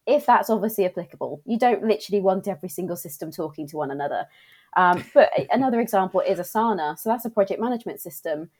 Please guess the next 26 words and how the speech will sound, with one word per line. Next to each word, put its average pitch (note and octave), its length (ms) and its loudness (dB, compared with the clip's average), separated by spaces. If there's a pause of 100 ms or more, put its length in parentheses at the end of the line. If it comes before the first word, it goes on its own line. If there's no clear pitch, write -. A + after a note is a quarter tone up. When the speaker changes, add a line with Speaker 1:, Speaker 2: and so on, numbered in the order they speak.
(180)
Speaker 1:
You G#3 100 0
might A3+ 220 2
have G3 260 2
Speaker 2:
Mm-hmm. - 80 2
Speaker 1:
that F#3+ 100 4
HubSpot A3 420 0
is F3 240 -2
your E3 320 4
core B3+ 280 4
C - 160 -2
R D3+ 180 6
M, A#3 280 4
it's - 180 -10
doing D3 180 -2
your D3 80 -2
marketing, G#3+ 580 2
it's - 160 -10
doing D3+ 220 -4
your C#3 120 -6
sales, G3+ 500 4
it - 140 -18
could - 80 -20
be E3 60 -6
doing D#3+ 200 -6
your C#3+ 100 -4
service, G3+ 640 4